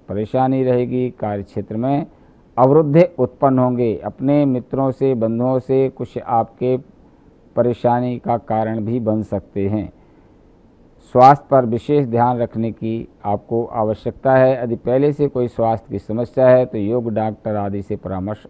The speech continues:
अवश्य लें। तुला राशि, तुला राशि वाले व्यक्तियों को दिन मिला जुला रहेगा। जहां स्वास्थ्य प्रभावित होगा, पारिवारिक जनों में थोड़ा सा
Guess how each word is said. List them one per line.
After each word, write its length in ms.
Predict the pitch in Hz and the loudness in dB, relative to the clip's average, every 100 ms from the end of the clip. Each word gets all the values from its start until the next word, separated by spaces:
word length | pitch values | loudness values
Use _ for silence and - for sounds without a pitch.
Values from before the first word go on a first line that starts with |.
| - | -8
अवश्य 340 | 113 113 85 | -6 -6 -8
लें। 100 | 71 - _ - | -16 -18 _ -2
तुला 240 | 143 160 160 | 6 10 10
राशि, 360 | 160 151 127 - _ _ _ _ _ _ _ _ _ _ - | 10 6 2 -6 _ _ _ _ _ _ _ _ _ _ -4
तुला 200 | 131 143 | 4 6
राशि 320 | 147 143 135 | 6 4 2
वाले 280 | 127 127 123 | 2 4 2
व्यक्तियों 420 | 113 113 - 135 | 0 -2 -2 -2
को 180 | 131 131 | 0 -2
दिन 200 | 110 113 | 0 -2
मिला 300 | 107 107 117 | 0 0 0
जुला 300 | 127 131 131 | 2 2 2
रहेगा। 460 | 131 127 123 131 123 | 4 2 2 2 2
जहां 260 | 117 110 | 0 -4
स्वास्थ्य 460 | 104 131 143 151 - | -4 4 4 4 0
प्रभावित 480 | 127 123 127 123 120 | -2 4 4 2 -2
होगा, 360 | 123 120 123 123 | -2 2 2 2
पारिवारिक 680 | - 110 110 113 110 104 | -2 -4 -2 0 0 -2
जनों 220 | 104 110 | -4 -4
में 340 | 107 110 110 143 - - - - - - - - _ - _ - | -4 -6 -8 -12 -20 -20 -20 -20 -20 -20 -20 -20 _ -20 _ -2
थोड़ा 160 | 110 | 0
सा 320 | 110 110 95 | 2 0 -2